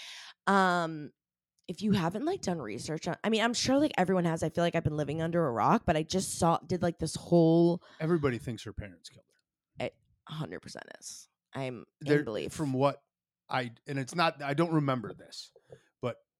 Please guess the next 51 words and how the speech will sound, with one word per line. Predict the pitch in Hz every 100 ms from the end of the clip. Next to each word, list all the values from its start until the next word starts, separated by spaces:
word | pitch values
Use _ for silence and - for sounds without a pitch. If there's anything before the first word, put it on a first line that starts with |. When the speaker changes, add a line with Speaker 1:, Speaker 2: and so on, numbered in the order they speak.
| _
Speaker 2:
from | - 123
everything | 139 131 139
I've | 117 107
heard, | 165 131 98 107 - _ _ _ _ _ _ _ _ _ _
it | 135 -
seems | - - 127 165
that | 196 233
there's | 226 185
an |
overwhelming | 165 160 156 139 135 127
amount | 117 110 107
of | 95 -
Speaker 1:
Yeah. | 131 120
Speaker 2:
evidence | 95 90 - -
that | 113
Speaker 1:
Yes. | 101 - - - - _ _ _ _ _ _ _ _
Yeah. | -
Speaker 2:
her | 113
parents | 127 113 98 92 -
killed | 113 -
her. |
Speaker 1:
Parents | 247 254 262 262
or | 226
her |
brother. | 196 - - - - - _
That's, | 170 175 -
like, | 175 165
kind | 180 165 151
of, | 156 123 131 -
Speaker 2:
And | 139
her | 123
Speaker 1:
those | 190
are, | 180
Speaker 2:
parents |
Speaker 1:
like, | 170
the | 135
Speaker 2:
covered | 104 98
it | 165 127
up. | 117
Speaker 1:
two. | 156 - -
Right. | - - _ _ _ _ _
Yeah. | - - _ _ - - _
But | 190
they're | 214 196
all, | 180 165
like, | 147
kind | 165 151
of | 135
involved | 135 123 113 117
in | 117
it. | 117